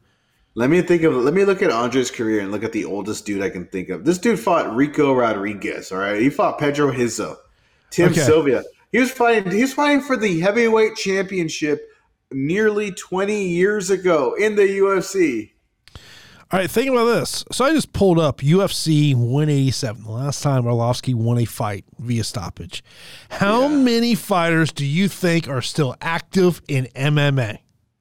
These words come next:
Speaker 1: Well, I screwed that up last time we did it. Um, uh, I'm gonna go, I have the card up, but I didn't look at it. I promise.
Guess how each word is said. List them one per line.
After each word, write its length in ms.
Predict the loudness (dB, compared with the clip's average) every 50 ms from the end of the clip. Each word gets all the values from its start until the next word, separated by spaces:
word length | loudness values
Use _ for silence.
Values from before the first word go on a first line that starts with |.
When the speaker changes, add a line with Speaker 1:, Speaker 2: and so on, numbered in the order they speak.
| _ _ _ _
Speaker 1:
Well, 120 | -14 -12 -12
I 40 | -12
screwed 300 | -12 -8 -8 -6 -6 -4
that 120 | -4 -6
up 180 | -6 -8 -8 -10
last 300 | -8 -8 -8 -10 -12 -16
time 160 | -16 -16 -16
we 100 | -16 -16
did 220 | -14 -14 -12 -12
it. 280 | -10 -12 -12 -14 -14 -14
Um, 400 | -12 -12 -12 -12 -14 -16 -20 -20 _ _ _ _ _ _ -18 -14
uh, 560 | -12 -10 -8 -8 -8 -8 -8 -8 -8 -10 -10 -8
I'm 160 | -8 -6 -4
gonna 180 | -4 -4 -4 -4
go, 220 | -4 -4 -4 -4 -4
I 80 | -4 -4
have 200 | -2 -2 -4 -4
the 80 | -6
card 280 | -8 -4 -2 -2 0 0
up, 160 | -2 -4 -6
but 100 | -8 -8
I 40 | -6
didn't 220 | -6 -6 -6 -6
look 200 | -6 -8 -8 -8
at 140 | -10 -10 -10
it. 120 | -10 -12 -12 -12
I 60 | -10
promise. 500 | -6 -6 -6 -6 -6 -10 -14 -16 -16